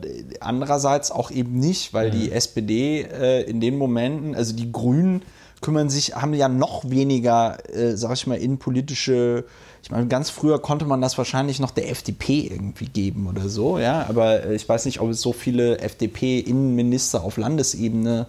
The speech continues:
Speaker 1: gab, aber auf Bundesebene zumindest schon, hier zumindest der
Speaker 2: Gerhard Baum,
Speaker 1: der
Speaker 2: ne?
Speaker 1: Baum zum Beispiel und so. Lange Rede, kurzer Sinn.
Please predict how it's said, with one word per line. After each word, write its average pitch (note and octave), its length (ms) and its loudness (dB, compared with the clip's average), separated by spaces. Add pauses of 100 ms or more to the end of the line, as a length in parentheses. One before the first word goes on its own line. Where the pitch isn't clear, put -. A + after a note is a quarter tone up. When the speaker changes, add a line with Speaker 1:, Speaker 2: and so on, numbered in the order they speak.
(580)
Speaker 1:
gab, A#2+ 300 2
aber A#2 180 2
auf A2+ 160 0
Bundesebene F3+ 840 2
zumindest E3 560 -4
schon, D#3+ 220 -4
hier C3 140 0
zumindest - 460 -4
der G#2 80 2
Speaker 2:
Gerhard G2 440 0
Baum, G#2 340 0
Speaker 1:
der A#2+ 100 2
Speaker 2:
ne? D#3+ 60 -4
Speaker 1:
Baum D3+ 320 0
zum E3 180 -4
Beispiel D#3+ 480 -2
und D#3 120 -6
so. E3 200 -4 (760)
Lange E3 240 2
Rede, F3 160 0
kurzer F3+ 380 -2
Sinn. D#3+ 300 0